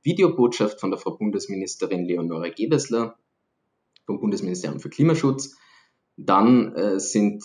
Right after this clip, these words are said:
äh, geplant Begrüßungsworte, äh, vom Sektionschef, äh,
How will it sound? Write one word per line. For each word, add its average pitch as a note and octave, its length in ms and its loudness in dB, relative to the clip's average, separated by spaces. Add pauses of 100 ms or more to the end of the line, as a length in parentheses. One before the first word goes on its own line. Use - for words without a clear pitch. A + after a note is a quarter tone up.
(140)
äh, G2 180 0
geplant F#2 680 -2
Begrüßungsworte, F2 1500 -2
äh, - 40 -6
vom E2 680 -4
Sektionschef, F2+ 1000 -4 (120)
äh, E2+ 220 -2